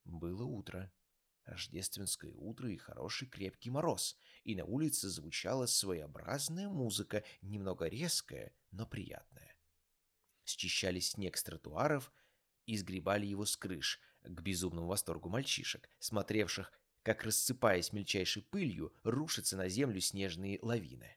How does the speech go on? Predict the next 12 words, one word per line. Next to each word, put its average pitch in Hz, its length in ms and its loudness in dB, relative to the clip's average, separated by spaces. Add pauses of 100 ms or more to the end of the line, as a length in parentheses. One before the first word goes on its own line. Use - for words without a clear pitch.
(640)
На 90 200 -2
фоне 85 340 -2
ослепительно-белого 87 1000 -4
покрова, 127 600 -4 (220)
лежавшего 69 600 -2
на 80 100 -10
кровлях, 64 480 -6 (1120)
и 110 100 0
даже 92 300 2
не 90 100 -2
столь 92 220 0
белоснежного, 87 720 2